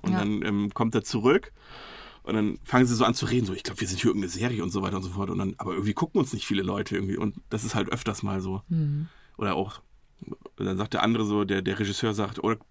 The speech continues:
Speaker 1: ja, wir müssen jetzt die Szene nochmal drehen. Oder wir schmeißen die andere raus, wo sie auf dem Auto sitzen und sich ihre Gefühle gestehen." Und dann so,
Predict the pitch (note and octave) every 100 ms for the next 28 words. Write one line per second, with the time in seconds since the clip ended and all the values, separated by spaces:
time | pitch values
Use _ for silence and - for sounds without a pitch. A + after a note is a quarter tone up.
0 | - - - G2 G#2+ B2 B2 G#2+ A#2+ A2+
1 | C#3 C3 A2 C#3 D3 A#2 F#2 A#2+ C3+ C3
2 | B2 C3 B2 - A#2+ G#2+ C3+ C3 B2 A#2+
3 | C#3+ - A2 - D3 D3+ A2 A2 - A#2
4 | A2+ A#2 B2 A2 - E3 G#2 G2+ - F#2+
5 | F#2 - - - - G2+